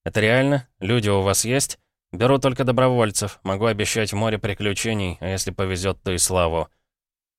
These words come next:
«Надеюсь, командир решит этот вопрос. Мичман Богданов к вашим услугам. Если что, я первый из добровольцев».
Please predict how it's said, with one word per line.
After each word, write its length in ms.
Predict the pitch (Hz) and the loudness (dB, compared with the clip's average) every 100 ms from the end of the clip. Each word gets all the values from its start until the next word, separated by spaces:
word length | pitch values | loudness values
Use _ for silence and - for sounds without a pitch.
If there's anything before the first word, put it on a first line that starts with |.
| - | -10
«Надеюсь, 380 | 73 87 104 - | -6 -4 -2 -2
командир 480 | 107 104 98 104 104 | -2 -2 0 -2 0
решит 380 | 101 - 98 | -2 -2 -2
этот 220 | 95 90 92 | -4 -4 -2
вопрос. 460 | 87 87 82 - - _ _ - | 0 0 -2 -2 -8 _ _ -6
Мичман 460 | 95 101 107 101 | -4 -2 0 0
Богданов 480 | 95 90 101 98 - | -2 0 0 0 -2
к 40 | |
вашим 320 | 98 98 95 92 | -2 -2 -2 -2
услугам. 520 | - 87 80 73 67 | -2 -2 -2 -6 -8
Если 280 | - 87 101 | -6 -4 -2
что, 200 | - 113 | -2 -2
я 120 | 101 | -2
первый 320 | 90 101 95 92 | 0 0 0 -2
из 80 | |
добровольцев». 760 | 90 87 92 90 82 - 71 | -2 0 2 2 0 -2 -6